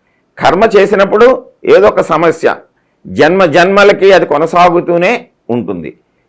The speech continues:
ఎప్పుడంటే క్లియర్ అయిపోవాలి. ఇంకా కర్మ అనేటువంటి రుణశేషం లేకుండా ఉన్నంత వరకు ఈ మనిషి జీవితాన్ని మళ్ళీ మళ్ళీ పునర్జన్మని పొందుతూనే ఉంటాడు. అవి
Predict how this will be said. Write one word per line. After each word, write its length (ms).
ఎప్పుడంటే 400
క్లియర్ 360
అయిపోవాలి. 500
ఇంకా 160
కర్మ 300
అనేటువంటి 560
రుణశేషం 800
లేకుండా 580
ఉన్నంత 380
వరకు 400
ఈ 60
మనిషి 420
జీవితాన్ని 720
మళ్ళీ 280
మళ్ళీ 240
పునర్జన్మని 720
పొందుతూనే 640
ఉంటాడు. 420
అవి 300